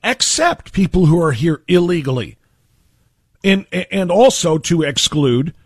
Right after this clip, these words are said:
people who are here from other countries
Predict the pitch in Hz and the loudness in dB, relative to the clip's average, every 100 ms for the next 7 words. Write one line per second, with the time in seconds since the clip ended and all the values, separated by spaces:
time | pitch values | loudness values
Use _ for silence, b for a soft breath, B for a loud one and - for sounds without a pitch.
0 | _ _ _ - 196 - 180 151 185 160 | _ _ _ 2 2 4 4 6 4 2
1 | 147 170 - 175 165 160 147 131 139 143 | 0 0 0 0 0 0 0 0 0 -2
2 | - | -2